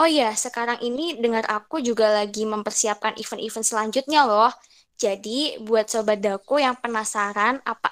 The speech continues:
aja sih event-event yang bakal diadain sama komunitas dengar aku, bisa pantengin terus media sosialnya komunitas dengar aku, yaitu Instagramnya at dengar aku dot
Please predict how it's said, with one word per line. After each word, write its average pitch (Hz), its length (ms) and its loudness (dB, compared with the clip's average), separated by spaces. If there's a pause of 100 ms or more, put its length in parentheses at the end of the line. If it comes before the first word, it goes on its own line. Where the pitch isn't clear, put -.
aja 226 160 -4
sih 302 320 2
event-event 254 440 -6
yang 220 200 -2
bakal 294 400 0
diadain 208 640 -4
sama 202 400 0
komunitas 202 400 -4
dengar 202 240 -4
aku, 214 480 2 (480)
bisa 240 320 -4
pantengin 233 480 -2
terus 240 400 -2
media 220 320 0
sosialnya 214 720 -2
komunitas 208 400 -2
dengar 202 240 -4
aku, 285 320 0
yaitu 240 400 2 (400)
Instagramnya 214 880 0
at 233 240 -4
dengar 233 320 0
aku 233 320 0
dot 269 160 2